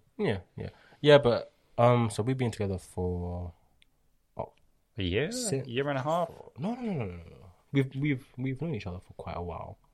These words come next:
Speaker 2: Is it? All right.
Speaker 1: Um, we've been good friends and, and, like, we've been very close for a while. But we've been official for, I, I, I wanna say six months,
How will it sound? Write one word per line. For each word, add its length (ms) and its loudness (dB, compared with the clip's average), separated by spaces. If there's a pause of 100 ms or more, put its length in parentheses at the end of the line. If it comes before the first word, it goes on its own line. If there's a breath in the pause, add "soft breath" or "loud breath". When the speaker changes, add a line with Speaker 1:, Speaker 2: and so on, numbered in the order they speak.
Speaker 2:
Is 240 4
it? 260 -4 (280)
All 120 2
right. 380 -2
Speaker 1:
Um, 260 0 (100)
we've 160 -4
been 160 -8
good 180 -12
friends 500 -14
and, 100 -16 (300)
and, 180 -12
like, 120 -16 (180)
we've 100 -4
been 160 -4
very 180 -4
close 260 -10
for 280 -10
a 40 -10
while. 340 -10 (420)
But 260 -10
we've 180 -6
been 120 -8
official 380 -8
for, 280 -12 (760)
I, 80 -6
I, 120 -6
I 40 -6
wanna 360 0
say 380 -8
six 480 -18
months, 480 -14